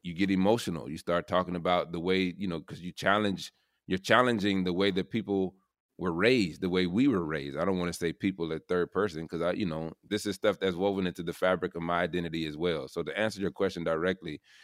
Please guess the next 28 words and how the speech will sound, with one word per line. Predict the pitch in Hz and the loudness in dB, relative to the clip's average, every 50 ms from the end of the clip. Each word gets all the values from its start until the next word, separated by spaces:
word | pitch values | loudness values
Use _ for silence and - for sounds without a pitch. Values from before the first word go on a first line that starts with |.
| - - _ _ - | -20 -20 _ _ 2
it | - 123 | 6 6
was | 135 131 131 113 | 8 8 6 4
received, | 95 101 95 - - - 120 123 131 143 156 160 156 - _ _ _ _ _ _ _ _ - | 4 0 0 -2 0 2 2 4 4 2 0 -2 -6 -14 _ _ _ _ _ _ _ _ -2
but | 82 101 104 98 92 - - _ _ _ _ _ - | 4 6 6 6 6 2 -4 _ _ _ _ _ 0
there | 90 104 107 101 | 4 6 6 6
was | 98 95 95 - | 6 2 -2 -6
tension. | - - 143 135 113 - - 85 69 - - _ _ _ _ _ _ _ _ _ _ _ _ _ _ - | 0 4 4 4 4 4 -4 -10 -10 -12 -20 _ _ _ _ _ _ _ _ _ _ _ _ _ _ -4
But | 87 101 95 | 0 0 2
we | 98 104 107 | 6 8 10
all | 110 110 107 | 10 10 10
know | 107 113 110 110 104 | 10 8 8 8 8
there | 98 101 104 | 8 8 8
is | 107 107 101 | 8 6 4
no | 104 98 | 0 -2
change | 92 - - 107 104 101 92 85 | -2 0 0 0 2 2 0 -2
without | 90 90 90 87 85 - | 0 2 2 2 2 0
friction. | - - 110 104 - - 80 73 73 | -2 -4 -4 -4 -4 -10 -12 -12 -12
And | 76 85 90 | -14 -12 -4
so | - 98 92 90 85 80 82 - _ _ _ _ _ _ _ - | 0 2 2 2 2 0 -4 -10 _ _ _ _ _ _ _ -4
in | - 101 | 0 4
order | 113 120 120 | 4 4 4
for | - 113 110 | 6 4 4
us | 107 101 | 4 2
to | - - 101 | 0 0 2
unlearn | 107 110 107 107 107 107 104 104 98 | 2 4 4 6 4 6 6 4 2
some | 92 - 98 95 95 | 0 0 2 2 2
of | 95 | 2
the, | 85 92 87 92 | 2 0 0 0